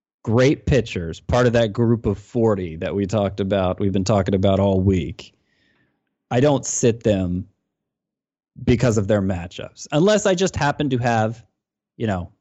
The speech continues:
let's say it's a league where you start five pitchers. I happen to own six of the top forty. Good for me. I have to make a decision somehow. Okay, matchups might factor in, but beyond that, I don't.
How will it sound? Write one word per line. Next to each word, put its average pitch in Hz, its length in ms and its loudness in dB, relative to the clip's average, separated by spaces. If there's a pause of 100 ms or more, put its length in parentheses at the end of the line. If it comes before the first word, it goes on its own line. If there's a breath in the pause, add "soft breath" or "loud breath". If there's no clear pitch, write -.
(480)
let's - 140 -8
say 110 120 2
it's 107 100 0
a 117 40 -4
league 107 160 2
where 104 120 2
you 101 60 2
start 104 240 -2
five 95 200 -2
pitchers. 117 260 -2
I 98 80 -6
happen 101 300 -4
to 110 60 0
own 117 280 2
six - 280 -4
of 113 60 -2
the 110 60 2
top 117 340 0
forty. 127 300 2
Good 107 200 2
for 104 120 -8
me. 113 240 2
I 95 40 -2
have 98 180 -4
to 101 80 -4
make 98 180 -2
a 95 60 0
decision 92 400 -2
somehow. 120 600 0
Okay, 107 340 -2
matchups 101 460 -2
might 92 220 0
factor 87 380 -2
in, 58 160 -8
but - 160 -6
beyond 107 300 4
that, 95 100 2
I 82 60 -2
don't. 78 240 -6